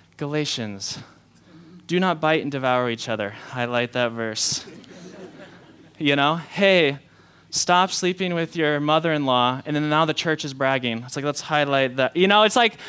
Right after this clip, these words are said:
like, Paul is writing to churches that are having extreme issues, that are having extreme hurt. Like, if you are part of these churches, you would go,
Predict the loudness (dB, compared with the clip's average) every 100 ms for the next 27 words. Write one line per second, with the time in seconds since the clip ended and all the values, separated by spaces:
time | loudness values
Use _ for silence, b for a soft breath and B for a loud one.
0 | B 2 2 4 6 6 6 4 4 4
1 | 4 0 -4 -2 0 0 2 4 2 4
2 | 2 2 0 B B B 0 2 2 0
3 | 0 -2 -4 2 6 6 4 2 2 2
4 | -2 -4 -8 -10 -14 B B B 2 4
5 | 4 4 4 2 2 2 2 0 2 4
6 | 4 4 2 4 4 4 4 4 4 4
7 | 4 4 4 0 -2 0 0 0 0 0
8 | 0 2 2 4 6 6 4